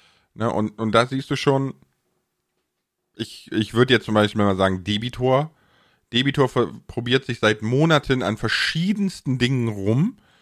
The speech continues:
und guckt, wo findet er wieder den Anschluss zu heute. Ne, war vor vier, fünf Jahren absolut der, der Minecraft-Mod-Profi.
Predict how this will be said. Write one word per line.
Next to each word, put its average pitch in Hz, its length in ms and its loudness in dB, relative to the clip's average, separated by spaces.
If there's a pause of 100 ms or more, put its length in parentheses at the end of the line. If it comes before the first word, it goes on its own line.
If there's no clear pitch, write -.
(580)
und 113 180 -8
guckt, 151 280 -2
wo 123 140 0
findet 156 320 0
er 117 120 2
wieder 120 180 4
den 104 240 0
Anschluss 165 680 0
zu 101 240 -2
heute. 131 440 2 (840)
Ne, 120 320 -2
war 120 220 2
vor 113 520 2
vier, 143 300 -2
fünf 143 380 -4
Jahren 117 360 0 (100)
absolut 120 720 -4 (360)
der, 104 340 2
der 101 200 -4
Minecraft-Mod-Profi. 107 1500 -2